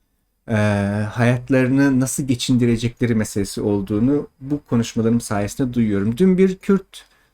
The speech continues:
taksi şoförüyle, kendisinin Kürt olduğunu tabii söylemese belki ilk başlarda anlayamazdım. Çünkü herhangi bir şivesi, aksanı yoktu. Muhtemelen burada büyümüş, doğmuş, büyümüş birisiydi.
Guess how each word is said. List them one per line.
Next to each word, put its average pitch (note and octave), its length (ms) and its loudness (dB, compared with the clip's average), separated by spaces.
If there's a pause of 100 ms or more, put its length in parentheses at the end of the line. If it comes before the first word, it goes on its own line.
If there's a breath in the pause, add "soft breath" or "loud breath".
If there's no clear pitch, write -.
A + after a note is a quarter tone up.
(180)
taksi C3+ 280 -2
şoförüyle, A2+ 540 0
kendisinin D3+ 760 -2 (100)
Kürt A#2+ 280 -2
olduğunu G2 500 -2 (160)
tabii G2+ 220 -4
söylemese G2 680 -2 (260)
belki G#2 280 0
ilk - 120 -12
başlarda G2 440 -4
anlayamazdım. G2+ 600 -2
Çünkü - 280 -6
herhangi G2 340 0
bir - 240 -6 (460 soft breath)
şivesi, G2 580 0
aksanı G2+ 480 -2
yoktu. A2 420 -2
Muhtemelen G2+ 600 -4
burada F#2+ 320 -4
büyümüş, - 480 -8 (260)
doğmuş, G#2+ 400 -4
büyümüş F#2 340 -6
birisiydi. G2 600 -6